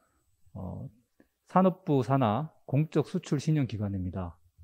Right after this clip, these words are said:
그 영어로 이렇게 엑스포트 크레딧 에이전시라고, 이씨에이라고 부르고요. 어, 저희 조직이 이제 본사와 열여덟 개 국내 지사, 그다음에 열아홉 개 국외 지사와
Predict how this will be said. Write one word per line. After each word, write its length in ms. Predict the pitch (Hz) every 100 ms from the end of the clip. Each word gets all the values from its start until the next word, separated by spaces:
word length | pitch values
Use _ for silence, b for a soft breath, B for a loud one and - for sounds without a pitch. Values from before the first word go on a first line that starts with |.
| -
그 100 | 107
영어로 280 | 107 131 131
이렇게 180 | 110 135
엑스포트 420 | 151 - 147 -
크레딧 280 | - 135 131
에이전시라고, 500 | 127 131 120 113 110
이씨에이라고 600 | 123 - 135 123 101 92
부르고요. 520 | - 95 98 120 107 _ _ _ _ _ _ _ _ _
어, 440 | - 95 95 95 104 _ _ _
저희 240 | - 120 120
조직이 520 | - 131 151 143 139
이제 180 | 117 120 - -
본사와 680 | 131 135 147 131 98 139 - _ _ _
열여덟 460 | 127 117 120 147 139
개 140 | 123
국내 280 | 113 113 120
지사, 400 | 113 - 95 131 - _
그다음에 300 | 117 110 104
열아홉 400 | 104 123 123 -
개 140 | 117
국외 420 | - 123 104 117
지사와 560 | 131 117 98 98 127